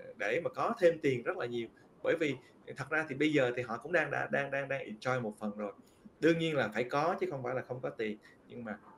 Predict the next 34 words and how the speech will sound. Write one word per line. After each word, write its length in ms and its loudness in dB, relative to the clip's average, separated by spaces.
à, 160 -18
khi 220 -10
mà 120 -12
họ 60 -4
xác 200 -4
định 140 -2
được 140 -6
cái 80 -4
mức 160 -8
độ 220 -6
là, 120 -4
"Ok, 120 -10
tôi 140 0
cần 140 -2
bao 100 -6
nhiêu 220 -8
này, 140 -10
và 100 -6
cái 180 -8
thời 140 -4
gian 200 0
còn 200 -6
lại 180 -6
là 180 -8
tôi 160 -4
dành 140 -4
cho, 180 -6
cho, 60 -8
cho, 80 -4
cho 180 -6
cái 120 -8
cá 140 -2
nhân 260 -2
của 100 -6